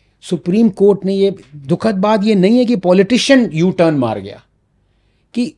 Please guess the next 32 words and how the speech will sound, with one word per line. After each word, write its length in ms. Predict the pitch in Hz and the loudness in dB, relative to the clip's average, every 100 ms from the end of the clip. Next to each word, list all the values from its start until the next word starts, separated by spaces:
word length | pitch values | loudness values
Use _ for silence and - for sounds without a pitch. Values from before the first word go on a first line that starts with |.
| - | 0
पॉलिटिशियन 520 | 185 190 226 185 254 | 2 2 -2 -4 -2
से 120 | 240 - | -2 -2
ऊपर 380 | - 247 220 285 | -2 0 6 6
जो 140 | 196 220 | 6 4
मैं 160 | 226 | 4
किस 320 | 226 180 - _ - | 0 -8 -10 _ -6
आदमी 360 | 160 165 190 | -4 -2 -2
को, 320 | 196 214 214 214 | 0 4 4 2
लोगों 280 | 170 165 196 | 0 2 2
को 100 | 202 | 0
समझता 520 | 196 165 170 - 190 | 0 2 0 2 0
था, 280 | 170 113 104 - | 0 -4 -16 -2
एंटिटी 420 | 175 190 233 240 | 0 2 2 2
को 120 | 226 | 2
समझता 480 | 233 180 147 - 123 | 2 2 -2 -4 -10
था, 180 | - _ _ _ _ | -10 _ _ _ _
सुप्रीम 420 | - 196 233 240 | -2 0 4 2
कोर्ट, 340 | 190 117 - _ _ _ _ _ _ _ _ _ - | 0 -12 -16 _ _ _ _ _ _ _ _ _ 4
उन्होंने 360 | 240 277 262 | 6 8 8
इतनी 600 | 214 170 - 226 240 214 - _ 156 | 4 0 -2 0 0 0 -6 _ -10
वाहियात 540 | 143 139 139 156 247 | -6 -4 0 4 4
बात 360 | 147 139 139 - | 4 0 0 -4
कही। 220 | 117 113 | -12 -10
और 120 | 120 | -10
ब-, 300 | 113 113 123 127 | -10 -10 -10 -10
अब 160 | 123 | -10
मैं 100 | 135 | -6
ये 120 | 135 127 | -6 -6
कह 120 | 143 | -6
सकता 320 | 139 120 - 123 | -6 -8 -10 -10
हूँ, 180 | 151 | -10
मतलब, 420 | 165 117 127 107 | -12 -10 -10 -10